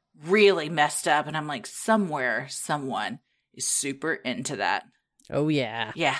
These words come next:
Speaker 1: <laughs> Yeah. Frank's sister, Susanna,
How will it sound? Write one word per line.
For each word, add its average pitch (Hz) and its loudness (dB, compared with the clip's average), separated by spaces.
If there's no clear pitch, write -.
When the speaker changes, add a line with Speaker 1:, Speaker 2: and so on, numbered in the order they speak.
Speaker 1:
<laughs> 285 6
Yeah. 160 -6
Frank's 302 2
sister, 311 0
Susanna, 165 0